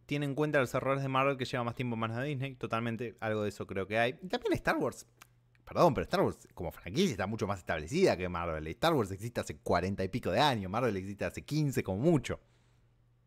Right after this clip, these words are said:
Te tiramos pochoclos. <laughs> Claro, nueve películas seguidas es mucho.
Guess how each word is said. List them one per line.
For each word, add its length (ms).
Te 100
tiramos 400
pochoclos. 1000
<laughs> 220
Claro, 380
nueve 200
películas 400
seguidas 320
es 140
mucho. 640